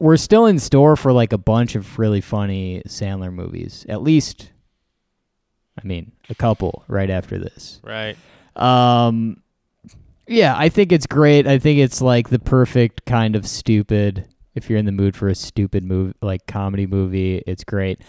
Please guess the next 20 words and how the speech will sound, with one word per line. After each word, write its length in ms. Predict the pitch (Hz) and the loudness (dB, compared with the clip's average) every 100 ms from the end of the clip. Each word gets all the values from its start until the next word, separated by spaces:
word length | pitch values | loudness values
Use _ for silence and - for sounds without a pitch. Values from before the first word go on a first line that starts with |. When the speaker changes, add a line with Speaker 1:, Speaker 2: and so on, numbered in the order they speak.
| _ - - _ - | _ -20 -20 _ 2
Speaker 1:
The 80 | 160 | 6
one 180 | 214 | 6
thing 220 | 220 226 202 | 4 4 4
I'll 100 | 165 | 2
say 320 | - 165 165 | 6 6 8
is, 180 | 156 131 | 6 4
like, 540 | 135 127 117 - - _ _ - | 4 4 2 -2 -20 _ _ -8
I 120 | 165 | -4
don't 80 | 170 | 0
know, 140 | 143 | -2
Happy 340 | - 160 175 196 | 0 -2 0 -2
Gilmore 720 | 127 131 139 139 143 147 147 | 0 2 2 2 4 4 2
and 180 | 123 120 | 2 2
Billy 260 | 123 131 | 2 2
Madison, 760 | 117 110 113 123 - 135 131 127 | 2 0 -2 -4 -2 0 0 0
like, 300 | 110 104 - _ | -2 -4 -6 _
kinda 340 | - 127 139 139 | -6 -2 0 -2
keep 320 | - 135 127 | -2 -2 -2
me 400 | 127 120 113 107 - _ _ _ _ _ _ | 0 0 0 -2 -6 _ _ _ _ _ _
chuckling 720 | - 123 117 127 127 127 131 | -2 -2 0 2 2 0 -4